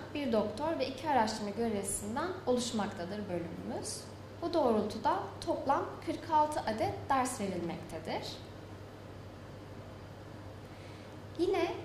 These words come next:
bölümümüzün çift ana dal olanakları olmakta. İşletme bölümüyle ve de turizm işletmeciliği bölümüyle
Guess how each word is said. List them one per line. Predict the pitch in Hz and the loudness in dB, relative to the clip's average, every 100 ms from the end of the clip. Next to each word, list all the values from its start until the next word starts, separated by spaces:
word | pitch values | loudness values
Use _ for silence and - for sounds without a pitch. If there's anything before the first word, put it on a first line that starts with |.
| - - - | -8 -12 -2
bölümümüzün | 311 320 311 277 247 233 349 - - | 2 4 4 4 4 4 0 -2 -4
çift | - 349 349 | -2 -2 2
ana | 277 226 | 4 6
dal | 214 196 - | 6 6 4
olanakları | 214 208 202 202 233 269 | 2 4 2 2 0 2
olmakta. | 190 202 175 170 - 247 427 - - - - - | 2 2 2 -2 -2 -2 -2 -4 -10 -12 -12 -4
İşletme | - - 330 - 339 349 339 | -2 2 2 2 2 2 2
bölümüyle | 262 240 202 180 165 180 330 - - - - | 6 6 6 2 0 0 -2 -4 -8 -8 -4
ve | 311 | 0
de | 311 - | 0 0
turizm | 320 330 359 - | 0 2 2 2
işletmeciliği | 262 269 262 262 240 240 247 240 | 0 0 0 2 2 2 2 4
bölümüyle | 233 233 226 220 180 | 6 6 6 4 2